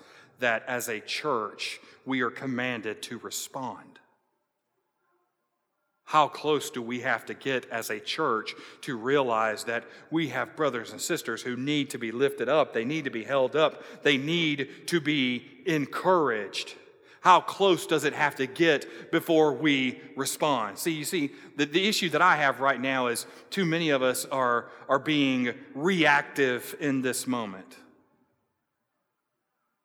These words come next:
The reality is we should be proactive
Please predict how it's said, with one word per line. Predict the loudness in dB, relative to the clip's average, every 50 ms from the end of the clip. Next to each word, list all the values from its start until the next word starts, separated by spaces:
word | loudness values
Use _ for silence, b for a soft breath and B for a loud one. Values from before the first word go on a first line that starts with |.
| _ _ _ _ _ _ _ _ _ _ _ _ _ _ _ _ _ _ _ _ _ _ _ _ _ _ _ _ _ _ _ _ _ _ _ _ _ _ _ _ _ _ _ _ _ _ _ _ _ _ _ _ _ _ _ _
The | -10 -8
reality | -6 -4 -2 0 0 0 -2 -2 -4 -4 -4
is | -6 -6 -8
we | -10 -10
should | -8 -8 -8 -8 -8
be | -12 -14
proactive | -12 -8 -6 -4 -4 -4 -4 -8 -8 -10 -14 -18 -18 -18